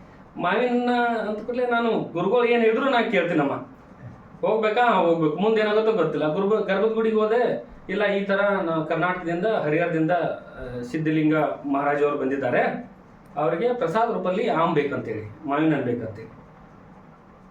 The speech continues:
ಅಲ್ಲಿ ಗುಡಿಲಿ ನೋಡ್ತಾ ಇದ್ದೀನಿ, ಯಾರಿಗೂ ಕಾಣ್ತಾ ಇಲ್ಲಮ್ಮ. ಪ್ರ-, ಅದು ಇವ್ರಿಗೂ ಪೂಜಾರಿಗೂ ಕಾಣ್ತಾ ಇಲ್ಲ ಅಲ್ಲಿ. ಅವ್ರ ಪಕ್ಕದಲ್ಲಿರೋ ನೋಡ್ತಾರೆ, ಅಲ್ಲಿ ಇಲ್ಲಿ ನೋಡಿಬಿಟ್ಟು ಅಲ್ಲಿ ಸೈಡ್ ಒಂದೇ ಮಾವಿನ ಹಣ್ಣು ಇದೆ ಅಮ್ಮ.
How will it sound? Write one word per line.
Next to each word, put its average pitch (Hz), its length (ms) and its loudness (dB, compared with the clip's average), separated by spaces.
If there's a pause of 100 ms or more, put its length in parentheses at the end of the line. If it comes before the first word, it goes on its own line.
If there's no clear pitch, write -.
(140)
ಅಲ್ಲಿ 175 160 -2
ಗುಡಿಲಿ 233 300 -2
ನೋಡ್ತಾ 240 220 2
ಇದ್ದೀನಿ, 233 300 2
ಯಾರಿಗೂ 202 340 2
ಕಾಣ್ತಾ 196 260 0
ಇಲ್ಲಮ್ಮ. 156 260 0 (440)
ಪ್ರ-, 160 420 -2
ಅದು 190 340 0
ಇವ್ರಿಗೂ 262 360 2
ಪೂಜಾರಿಗೂ 285 540 2
ಕಾಣ್ತಾ 202 280 2
ಇಲ್ಲ 156 140 2
ಅಲ್ಲಿ. - 300 -2 (640)
ಅವ್ರ 220 220 0
ಪಕ್ಕದಲ್ಲಿರೋ 233 640 2
ನೋಡ್ತಾರೆ, 226 440 2
ಅಲ್ಲಿ 220 300 2
ಇಲ್ಲಿ 220 140 2
ನೋಡಿಬಿಟ್ಟು 226 520 0
ಅಲ್ಲಿ 202 260 2
ಸೈಡ್ 214 300 2
ಒಂದೇ 202 260 2
ಮಾವಿನ 190 280 2
ಹಣ್ಣು 160 140 2
ಇದೆ 147 120 0
ಅಮ್ಮ. 120 260 -4